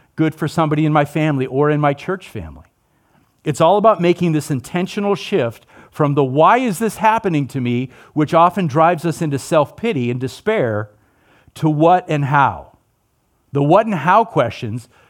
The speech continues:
both of them help us to lift our eyes, right, off our circumstances and to fix them on Jesus in the midst of the storm. And the reason why this is so important is because it aligns our thinking with some very important and key truths about God. Number one,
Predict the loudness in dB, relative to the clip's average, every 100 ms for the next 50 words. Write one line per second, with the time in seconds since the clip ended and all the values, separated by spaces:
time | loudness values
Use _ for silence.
0 | _ 2 2 4 0 0 0 0 0 -2
1 | -4 -2 0 0 2 4 4 4 0 -12
2 | -16 -4 0 2 2 0 -4 -4 -4 -6
3 | -4 -6 -6 -8 -10 _ _ _ -6 -4
4 | -4 -2 -2 -2 -4 -4 -4 -2 -2 -4
5 | -4 -4 -4 -6 -6 -6 -4 -4 -6 -8
6 | -10 -10 -6 -4 -4 -8 -16 _ _ _
7 | _ _ _ _ -2 0 2 2 2 4
8 | 4 2 0 -2 0 0 0 0 0 0
9 | -4 0 0 0 -6 _ _ -4 0 0
10 | 2 2 2 -2 0 0 0 -6 -4 -2
11 | -2 -2 -4 -4 0 0 0 -4 -4 -2
12 | -2 -2 -8 -8 -10 -10 -10 -10 -6 -6
13 | -4 0 0 2 0 0 -4 -4 0 2
14 | 2 0